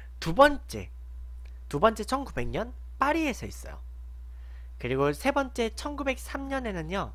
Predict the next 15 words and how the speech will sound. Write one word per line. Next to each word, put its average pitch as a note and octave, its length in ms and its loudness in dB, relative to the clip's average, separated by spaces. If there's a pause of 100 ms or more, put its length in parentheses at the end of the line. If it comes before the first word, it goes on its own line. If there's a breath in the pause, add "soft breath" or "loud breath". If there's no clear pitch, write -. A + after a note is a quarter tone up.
(960 loud breath)
그 B2+ 440 0 (400 soft breath)
천구백사 C#4 460 2
년에는 B3+ 500 0 (440 soft breath)
세인-, F#4 480 2
미국 D#3 320 0
세인트루이스에서 C4+ 1000 -2 (600)
했고요. A#2 420 -4 (1300)
그리고 D#3+ 240 4
네 C#3 140 6
번-, G3+ 200 6 (160)
네 B2 120 4
번째는요. C#3+ 680 2 (800 loud breath)
원래 D#3+ 220 8
천구백팔 D4+ 720 6
년에는 E3 600 2